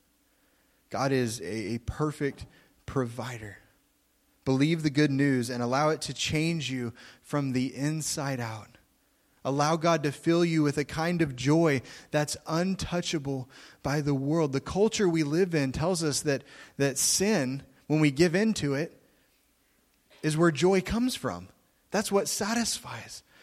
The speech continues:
But we know that's not true. We know that only Jesus fully satisfies. Believe the truth of the gospel again.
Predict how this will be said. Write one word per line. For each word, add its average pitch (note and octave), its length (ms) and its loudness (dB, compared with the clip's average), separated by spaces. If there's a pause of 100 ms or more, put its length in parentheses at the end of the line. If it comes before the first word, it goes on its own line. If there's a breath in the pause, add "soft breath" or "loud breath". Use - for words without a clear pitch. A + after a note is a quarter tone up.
(160 loud breath)
But F3+ 80 0
we F#3 160 4
know G3 260 6
that's F#3 220 0
not D3 200 0
true. G#2 320 -2 (600 soft breath)
We E3+ 120 4
know G3+ 300 8
that F3 160 4
only F#3 240 4
Jesus F3 460 -2
fully F#3+ 500 -4
satisfies. D#3 760 -6 (240 loud breath)
Believe D#3+ 560 2 (260 loud breath)
the C#3 100 -4
truth F3 400 -2
of D3 140 -6
the C#3+ 80 -4
gospel C3 560 -6
again. A2 420 -10